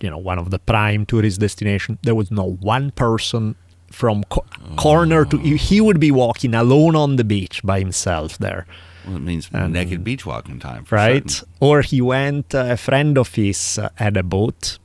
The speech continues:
Speaker 1: so they went to Molokini, which is the spot where everybody goes snorkeling, 'cause
Speaker 2: Yeah.
Speaker 1: it's fantastic. It's out there.
Speaker 2: Did
Speaker 1: If
Speaker 2: you guys
Speaker 1: you
Speaker 2: go out there?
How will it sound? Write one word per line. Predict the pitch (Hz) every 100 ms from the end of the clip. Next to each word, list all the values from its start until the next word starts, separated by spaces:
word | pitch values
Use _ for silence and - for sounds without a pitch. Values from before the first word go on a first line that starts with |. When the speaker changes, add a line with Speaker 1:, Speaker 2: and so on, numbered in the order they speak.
| _
Speaker 1:
so | - -
they | 107 104
went | 98 98 101 104 107 -
to | -
Molokini, | 104 101 98 101 95 - 98 98
which | 95 -
is | 90
the | 98
spot | - 95 92
where | 98
everybody | 95 95 92 90 90
goes | 92 92
snorkeling, | 95 87 87 110 92
'cause | 92 92
Speaker 2:
Yeah. |
Speaker 1:
it's | 76
fantastic. | - 90 85 87 85 - - 95
It's | 95 -
out | 104 98
there. | 90 87 87
Speaker 2:
Did | 90
Speaker 1:
If | 85
Speaker 2:
you |
guys | 98
Speaker 1:
you | 95
Speaker 2:
go | 101
out | 101
there? | 123